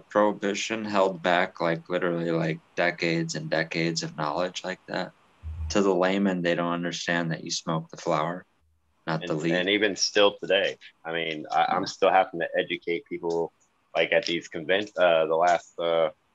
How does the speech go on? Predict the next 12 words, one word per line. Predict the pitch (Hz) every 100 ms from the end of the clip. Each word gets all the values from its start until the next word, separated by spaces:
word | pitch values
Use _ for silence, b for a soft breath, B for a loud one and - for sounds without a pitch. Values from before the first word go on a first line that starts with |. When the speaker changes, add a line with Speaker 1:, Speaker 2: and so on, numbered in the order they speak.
| _ _ _ _ _ _ _ -
Speaker 2:
uh, | 78 65 -
couple | - 104
event | 90 69
we | 85
went | 85 -
to | 87 82 78
last | 82 92 -
weekend | 98 95 98
or | 80
the | 78
weekend | 90 -
before. | 85 - 95 98